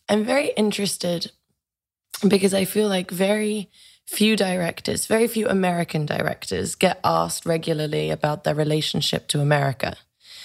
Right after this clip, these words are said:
Whereas you, one of Spain's most prominent directors, I feel like always gets asked about your relationship to Spain. Why do you think that is? Or maybe to put it more simply, why do you think that your career is so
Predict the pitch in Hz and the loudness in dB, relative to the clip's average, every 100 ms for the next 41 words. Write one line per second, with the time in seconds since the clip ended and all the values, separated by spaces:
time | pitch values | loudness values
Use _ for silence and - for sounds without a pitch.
0 | - - _ 170 165 160 190 214 233 202 | -20 -20 _ 4 4 2 2 4 6 4
1 | 190 240 - 190 180 175 - - 190 180 | 2 -6 -4 2 2 2 -6 0 4 4
2 | 175 180 196 - 175 165 - 208 208 190 | 2 -4 -6 -2 -2 -2 2 4 4 2
3 | 175 170 165 160 - 165 160 185 - - | 0 0 0 0 0 0 0 -2 -10 -14
4 | - - - - 175 185 180 180 - 208 | -20 -20 -6 0 4 4 4 -2 2 6
5 | 214 202 - - - - 175 - 165 160 | 6 4 2 -4 -6 -2 -2 0 0 0
6 | 151 175 160 - 160 160 147 156 165 - | -2 0 2 2 0 -2 -2 -2 -4 -6
7 | 170 - 190 180 - - - _ - _ | -8 0 2 2 -2 -6 -12 _ -20 _
8 | _ _ - 190 208 226 233 220 196 - | _ _ 0 4 4 4 0 0 0 2
9 | 175 185 190 196 - - _ 175 175 - | 2 2 0 -4 -8 -12 _ -2 0 -4
10 | - _ _ _ _ 202 190 190 185 - | -8 _ _ _ _ 4 4 2 -2 -2
11 | 185 - 170 165 - _ - - 196 190 | -2 0 -2 -2 -8 _ -2 0 0 0
12 | 175 165 185 185 196 202 196 185 175 175 | 0 0 0 2 2 -2 -2 -4 -2 0
13 | 170 165 - 170 175 170 175 165 - - | 0 -2 -4 -2 0 0 -2 -4 -4 0
14 | 180 180 180 - | 2 2 0 -4